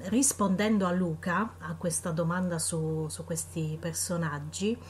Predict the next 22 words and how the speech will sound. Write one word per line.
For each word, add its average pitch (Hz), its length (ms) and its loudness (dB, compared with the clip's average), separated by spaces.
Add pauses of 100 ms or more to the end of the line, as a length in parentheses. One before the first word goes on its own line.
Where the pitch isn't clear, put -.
(520)
eh, 190 400 2
fa 208 340 4
una 190 200 4
riflessione, 208 800 4
diciamo, 185 320 2
è 175 40 4
molto 175 360 2
simile 185 360 4
anche 165 220 0
a 160 80 -2
quelle 165 480 2
che, 156 480 -2
alle 156 280 -4
cose 160 240 0
che 165 100 -6
hai 160 80 0
detto 160 360 -4
tu, 156 160 -8
perché, 165 480 -4
ehm, 165 460 -4
Dario 196 340 4
dice, 160 380 -2